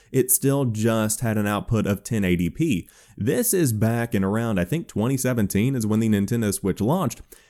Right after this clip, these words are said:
Four K support was starting to become kind of the new, new norm. You know, people were getting four K displays, monitors, T Vs, whatever you want to call them, uh, and it was kind of becoming the staple of the living room. And now four K is, in a way, ubiquitous.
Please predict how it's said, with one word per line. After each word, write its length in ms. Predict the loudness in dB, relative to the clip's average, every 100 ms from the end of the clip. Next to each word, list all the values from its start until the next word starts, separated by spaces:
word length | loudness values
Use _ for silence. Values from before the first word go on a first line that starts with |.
| _ _ _
Four 320 | -6 -2 -2
K 180 | 0 0
support 520 | 0 0 2 4 4
was 280 | 4 2 2
starting 320 | 2 2 4
to 60 | 2
become 280 | 0 0 2
kind 220 | 2 2
of 160 | 2 2
the 80 |
new, 300 | 4 2 2 0
new 180 | 2 4
norm. 340 | 4 2 -2 -4
You 160 | 0
know, 160 | 2 2
people 260 | 2 2 2
were 160 | 0
getting 300 | 2 2 0
four 240 | -2 -2 0
K 200 | 2 2
displays, 640 | 2 0 0 0 0 2
monitors, 520 | 0 2 0 0 0
T 180 | 0 2
Vs, 260 | 2 2 0
whatever 240 | 0 4
you 120 | 4
want 140 | 4 2
to 40 |
call 220 | -2 0
them, 160 | 0 -2 -6 -20 -6
uh, 220 | 0 0 4
and 160 | 2
it 60 | 2
was 180 | 0 -2
kind 240 | -2 -2
of 80 | 0
becoming 540 | -2 0 0 0 0
the 100 | 0
staple 420 | 0 0 0 2
of 120 | 2 2
the 80 |
living 260 | 2 2 0
room. 240 | 0 -2
And 160 | 0 0
now 500 | 0 -2 -4 -4 -4
four 240 | 2 2 2
K 320 | 0 2 2
is, 280 | 2 2 2
in 120 | 0
a 80 | 2
way, 280 | 2 0 -2
ubiquitous. 920 | 0 2 2 0 -2 -4 -4 -6